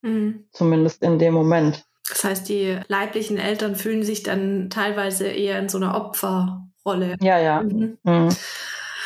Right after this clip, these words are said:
Speaker 1: Ja, was
Speaker 2: Was ja auch verständlich ist, ne? Man, man, sie sind ja auch letztlich, äh, in der Opferrolle, weil ihre Kinder ja in Obhut genommen worden sind.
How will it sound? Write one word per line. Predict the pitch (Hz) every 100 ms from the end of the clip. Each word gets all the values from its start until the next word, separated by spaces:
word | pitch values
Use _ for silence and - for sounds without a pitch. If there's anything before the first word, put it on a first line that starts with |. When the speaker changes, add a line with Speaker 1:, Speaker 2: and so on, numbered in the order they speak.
| - - - -
Speaker 1:
Ja, | 226
was | 233
Speaker 2:
Was | 220 254
ja | 190
auch | 202
verständlich | 214 - 196 240 214 190
ist, | - 165 -
ne? | 175 226
Man, | 214 196
man, | 180 185 - -
sie | 180 202
sind | 185 240 294 233
ja | 190 147
auch | 170 170
letztlich, | 175 180 - 180 175 - - _ _ _ _ _ -
äh, | 175 165 -
in | 180 180
der | 175
Opferrolle, | 165 - 185 160 165 170 165
weil | 180 240 233 -
ihre | 196 190
Kinder | 185 202 190 175
ja | 165 160
in | 156
Obhut | 165 226 185
genommen | 175 170 165 165
worden | 165 160 160
sind. | 160 165 165